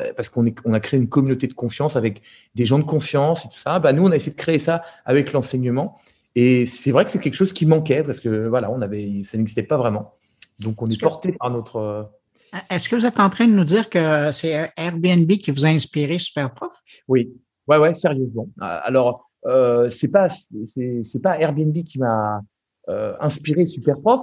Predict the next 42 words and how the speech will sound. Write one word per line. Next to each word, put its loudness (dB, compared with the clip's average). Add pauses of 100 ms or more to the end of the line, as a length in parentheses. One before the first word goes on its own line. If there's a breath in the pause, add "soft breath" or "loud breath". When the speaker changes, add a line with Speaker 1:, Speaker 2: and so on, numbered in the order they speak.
Speaker 1:
mais 2 (120)
par -2
contre, 2 (120)
j'ai, 2
parce -6
que -6
je -2
voulais 4
en 2
fait 2
apprendre. 0
À -2
un 0
moment, 2
j'ai -2
voulu -2
me 2
lancer 2
dans 0
les 2
cours -2
de 0
guitare 0 (340 soft breath)
et 0
je 2
me 2
suis -2
rendu 4
compte, 2
en 0
fait, -4
tiens, 0
si -8
je -8
cherche -4
un -2
prof 0
de -4
guitare, -2
qu'est-ce -2
que -2
je, -6